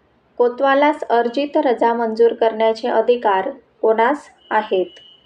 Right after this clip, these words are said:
याचं उत्तर आहे पर्याय क्रमांक ए, तहसीलदार.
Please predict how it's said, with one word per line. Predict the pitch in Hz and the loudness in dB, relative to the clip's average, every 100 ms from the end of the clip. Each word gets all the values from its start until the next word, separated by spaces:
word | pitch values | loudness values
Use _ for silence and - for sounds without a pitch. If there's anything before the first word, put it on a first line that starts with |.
| _ _ _ _ _ _ - - _ _ _ - | _ _ _ _ _ _ -20 -20 _ _ _ -6
याचं | 220 220 220 | -4 0 2
उत्तर | 220 - 226 | 2 0 0
आहे | 220 226 277 | 0 -2 -4
पर्याय | - 220 220 | -2 0 0
क्रमांक | 220 220 214 208 214 269 339 - - | 0 -2 -4 -6 -2 -2 -2 -8 -4
ए, | 220 196 175 - _ _ _ _ _ 233 | -2 0 -2 -8 _ _ _ _ _ 2
तहसीलदार. | 226 226 240 226 220 185 170 | 2 2 0 0 0 -2 -4